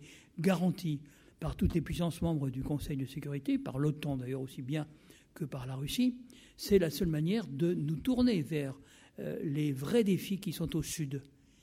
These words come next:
qui sont, euh, évidemment ce qui se passe, euh, au Moyen-Orient, ce qui se passe au Maghreb. Imaginez une seconde ce que serait la situation si, euh, au Maroc, en Algérie, hein,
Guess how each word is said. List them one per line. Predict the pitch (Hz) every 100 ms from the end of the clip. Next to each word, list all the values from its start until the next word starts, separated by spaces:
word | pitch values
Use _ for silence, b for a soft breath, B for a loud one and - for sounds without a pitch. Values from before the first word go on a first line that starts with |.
| b b
qui | -
sont, | 151 185 185 170
euh, | -
évidemment | 147 143 143 143 165 170 B B B
ce | - 180
qui | -
se | -
passe, | - 185 156 -
euh, | 147 147 b b -
au | 165
Moyen-Orient, | 156 151 170 147 147 131 - B B
ce | - -
qui | 165 156
se |
passe | - 180 -
au |
Maghreb. | 160 156 139 131 131 -
Imaginez | 185 175 143 156 175
une | 240
seconde | 202 180 - 180 175 175 B B B
ce | - 185
que | 165
serait | - 151
la | 151
situation | 147 147 - 143 - 220
si, | 202 - 175 160 B B B B
euh, | 156 147 143 147 b b _ _ _ _ _
au | 139
Maroc, | 147 175 190 196 - - - _ _ _ _ _ _ _ _ - -
en | 120
Algérie, | 147 170 185 185 185 - - - b b -
hein, | 147 147